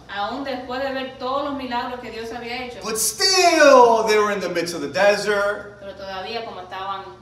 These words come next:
Speaker 1: En el desierto.
Speaker 2: I don't know about you, but that was not the best living conditions.
Speaker 1: No sé ustedes, pero no era la mejor condición de vivir.
Speaker 2: I would not be wandering in the midst of the desert. I wouldn't want to be living in a tent.
Speaker 1: No quisiera estar en el desierto, en un,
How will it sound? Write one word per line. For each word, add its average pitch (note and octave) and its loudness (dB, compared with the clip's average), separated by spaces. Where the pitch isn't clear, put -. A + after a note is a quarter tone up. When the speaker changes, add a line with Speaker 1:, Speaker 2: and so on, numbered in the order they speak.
Speaker 1:
En F#3 -18
el F3+ -14
desierto. A#3+ -10
Speaker 2:
I C4+ -4
don't C3+ -4
know C3 -4
about B2 -6
you, A#3 -2
but - -4
that C3+ -2
was B2+ -6
not C3+ -4
the - -6
best C3 -6
living B2+ -8
conditions. A#3 -2
Speaker 1:
No F#3 -16
sé F#3+ -14
ustedes, A#3 -12
pero G3 -12
no F#3 -14
era G3 -12
la F#3+ -10
mejor F#3+ -14
condición A3 -14
de G#3 -16
vivir. G3+ -12
Speaker 2:
I E3 0
would E3+ 0
not F3+ 2
be F#3 -6
wandering F#3 -2
in E3+ -8
the E3+ -4
midst F#3 -6
of F#3+ -6
the E3+ -6
desert. F3+ -2
I E3 4
wouldn't F3+ -2
want F3+ -2
to F3+ -4
be F#3 -6
living F#3 -6
in E3 -6
a D#3+ -6
tent. - -6
Speaker 1:
No G3 -20
quisiera G#3+ -14
estar G#3 -8
en F#3+ -14
el F3+ -14
desierto, B3 -12
en G3+ -16
un, F#3+ -18